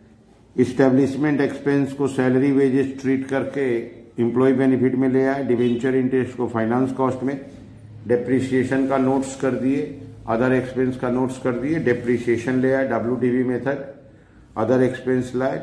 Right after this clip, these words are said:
टोटल एक्सपेंस is टू फिफ्टी फ़ोर, चार सौ। रेवेन्यू में से एक्सपेंस माइनस किए, profit before tax थ्री ज़ीरो एट एट हंड्रेड।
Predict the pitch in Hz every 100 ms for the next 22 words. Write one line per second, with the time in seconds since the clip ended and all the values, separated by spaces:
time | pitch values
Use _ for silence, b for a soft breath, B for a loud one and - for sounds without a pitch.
0 | - 123 120 127 127 - 127 120 131 -
1 | 131 123 123 113 123 117 127 127 120 117
2 | 110 151 160 - - _ _ - _ _
3 | _ _ _ - - _ _ _ _ _
4 | b b b b b - 117 135 135 131
5 | 139 143 139 139 135 - 143 135 113 131
6 | 131 139 139 139 147 165 135 156 151 127
7 | 113 127 131 131 139 135 - 123 127 123
8 | 127 127 131 131 123 127 135 175 -